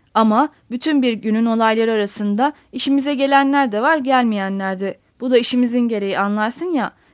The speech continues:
diye anlamsız bir şeyler geveledi çocukça. Bununla birlikte günün birinde gazete müdürü sandalyesinde oturup, "Politikayı yönetmeyi umuyorsun yani." "O vakte kadar epey pişerim." diye yanıt verdi. Şimdi daha pişmediğine göre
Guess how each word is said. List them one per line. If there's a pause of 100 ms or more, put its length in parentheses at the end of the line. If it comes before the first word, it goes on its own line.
diye
anlamsız
bir
şeyler
geveledi
çocukça. (520)
Bununla
birlikte
günün
birinde
gazete
müdürü
sandalyesinde
oturup, (220)
"Politikayı
yönetmeyi
umuyorsun
yani." (360)
"O
vakte
kadar
epey
pişerim."
diye
yanıt
verdi. (340)
Şimdi
daha
pişmediğine
göre